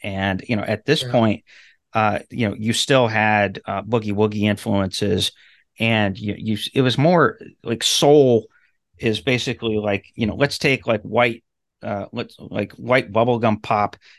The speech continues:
Speaker 1: and let's, let's black the hell out of it.
Speaker 2: Yeah.
Speaker 1: Uh, is, is really what's going on. And that's, that's what, that's really the legacy of Stax Volt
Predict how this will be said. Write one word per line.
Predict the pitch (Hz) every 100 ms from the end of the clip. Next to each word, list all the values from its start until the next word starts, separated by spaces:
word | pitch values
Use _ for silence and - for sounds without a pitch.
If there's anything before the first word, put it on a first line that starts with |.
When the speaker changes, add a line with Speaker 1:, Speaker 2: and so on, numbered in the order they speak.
| _
Speaker 1:
and | 113 110
let's, | 147 139 - 98 -
let's | - 127 -
black | 104 104 131 135
the | 113
hell | 98 123 110
out | 92
of | 92
it. | 92 - _ _ _ _
Speaker 2:
Yeah. | 123 120 101 -
Speaker 1:
Uh, | 107 101 -
is, | 110 104
is | 107 104
really | 110 117 110
what's | 104 104
going | 113 104
on. | 110 107
And | 107
that's, | 147 -
that's | - 202 220
what, | 139 -
that's | 196 -
really | - 131 117
the | 110
legacy | 104 117 113 -
of | 101
Stax | - 117 113 - -
Volt | 110 113 104